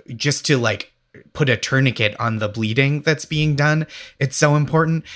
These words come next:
But I think to be, to be pushed to do more and, and say more and, like, really talk about, like, he talks a lot about, like, the soul of America and what America is and what America could be.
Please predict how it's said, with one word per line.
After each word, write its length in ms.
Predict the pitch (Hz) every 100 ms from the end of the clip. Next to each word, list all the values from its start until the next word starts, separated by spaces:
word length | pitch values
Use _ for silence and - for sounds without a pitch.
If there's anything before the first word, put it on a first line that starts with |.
| -
But 120 | 135 139
I 100 | 131
think 400 | - 143 151 - - _ - -
to 140 | 127
be, 400 | 113 107 104 120 - -
to 100 | 127
be 160 | 113 107
pushed 360 | - 143 - 123
to 80 |
do 240 | 110 117 120
more 500 | 113 110 107 104 - - _ -
and, 380 | 120 113 107 107 -
and 220 | 113 101
say 260 | - 131
more 280 | 143 104 104
and, 220 | 110 113
like, 160 | 110 107
really 220 | 113 113
talk 200 | 113 113
about, 180 | 110 110
like, 180 | 107 - -
he 120 | -
talks 240 | 135 143 -
a 40 |
lot 100 | 139
about, 180 | 131 120
like, 200 | 120 107
the 100 | 110
soul 260 | - 123 123
of 80 |
America 400 | 117 110 110 101
and 240 | 107 110 110
what 140 | 110
America 520 | 107 107 104 113 107
is 120 | 107 104
and 120 | 104
what 120 | 104
America 360 | 104 104 101 98
could 240 | - 117
be. 220 | 110 101